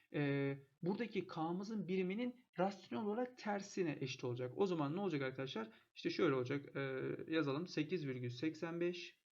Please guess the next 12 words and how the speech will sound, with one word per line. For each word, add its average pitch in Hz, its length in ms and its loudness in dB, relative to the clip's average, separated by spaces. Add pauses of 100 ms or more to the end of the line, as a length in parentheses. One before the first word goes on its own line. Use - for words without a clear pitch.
(440)
çarpı 139 380 2
on 143 180 2
üzeri 127 400 0
eksi 131 260 -8
on 131 80 -4
iki. 185 460 -2 (920)
İşte - 300 -6 (320)
birim 180 240 2
olarak 131 300 2
da 123 160 -6
klomp 180 380 -4
kare 196 360 0